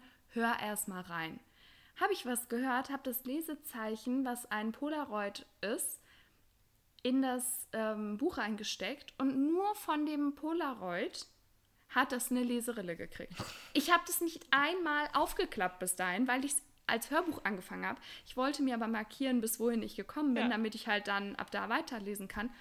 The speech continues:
Speaker 1: Hat es jetzt einfach zwei richtig dicke Leserillen. Nur von dem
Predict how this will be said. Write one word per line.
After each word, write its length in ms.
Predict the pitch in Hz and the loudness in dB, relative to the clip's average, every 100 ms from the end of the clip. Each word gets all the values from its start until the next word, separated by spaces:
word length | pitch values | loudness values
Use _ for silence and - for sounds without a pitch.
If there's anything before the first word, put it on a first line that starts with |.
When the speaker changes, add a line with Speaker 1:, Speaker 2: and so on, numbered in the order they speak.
| - - | -12 -6
Speaker 1:
Hat 120 | 285 | -4
es 100 | 262 | -4
jetzt 140 | 208 | -4
einfach 220 | - 214 220 | -4 -6 -4
zwei 360 | - 233 277 277 - | 2 2 2 -4 -2
richtig 540 | 240 302 - 339 - | 0 0 -4 -8 -4
dicke 400 | - 226 240 240 247 | -4 -2 -2 -4 -4
Leserillen. 500 | - 208 185 170 170 - - | 2 2 2 -6 -12 -14 0
Nur 320 | 254 294 370 453 | 6 6 6 0
von 260 | - 285 | 0 2
dem 300 | 277 269 277 | 4 2 0